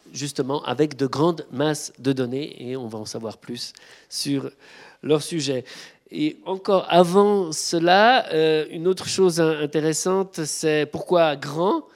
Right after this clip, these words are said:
Alors, dans Wikipédia, j'ai vu cette définition intéressante, c'est qu'on brasse ici des ordres de grandeur qui s'appellent les états-octets. Alors, les, les informaticiens me corrigeront,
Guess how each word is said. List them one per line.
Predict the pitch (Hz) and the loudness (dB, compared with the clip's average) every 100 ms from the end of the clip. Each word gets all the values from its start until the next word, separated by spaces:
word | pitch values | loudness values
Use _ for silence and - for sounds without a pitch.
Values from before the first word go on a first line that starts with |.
| - - - - - - _ _ _ | -20 -20 -20 -20 -20 -20 _ _ _
Alors, | - 160 165 170 160 | -2 0 0 -4 -10
dans | 160 170 170 165 | -4 -2 0 0
Wikipédia, | 196 220 220 214 175 196 226 269 | -2 -2 0 0 4 6 6 4
j'ai | 214 185 185 175 170 165 160 156 156 90 - | 4 4 6 6 6 6 4 2 -2 -8 -18
vu | 151 165 147 143 185 | -18 -14 -12 -4 -2
cette | 175 170 151 - 151 | 0 2 0 0 -2
définition | 143 147 170 165 147 - 160 | 0 -2 -2 -4 -4 0 0
intéressante, | 151 156 151 151 196 | 2 2 2 2 2
c'est | 185 | 2
qu'on | 165 156 | 2 0
brasse | 147 160 202 226 180 | 2 6 6 4 -2
ici | 175 - 190 202 | -6 -6 -4 -4
des | 185 156 156 | 0 2 6
ordres | 214 | 6
de | 202 | 6
grandeur | 175 170 180 175 196 240 220 - - - - | 6 4 4 4 6 6 4 -2 -20 -20 -4
qui | 196 | 0
s'appellent | 190 175 214 202 | 2 2 2 2
les | 151 135 190 | 0 4 4
états-octets. | 196 208 208 170 156 - 160 151 131 - - - - - | 6 4 4 2 -2 -6 -2 -2 -2 -16 -20 -20 -10 -2
Alors, | 151 143 156 | 0 0 -2
les, | 147 147 | -4 -4
les | 143 139 | -4 -4
informaticiens | 156 170 170 156 170 - 165 | -2 -2 -2 -2 -4 -2 0
me | 143 | 0
corrigeront, | 135 180 180 165 156 160 180 226 | 2 0 2 -2 -2 0 0 0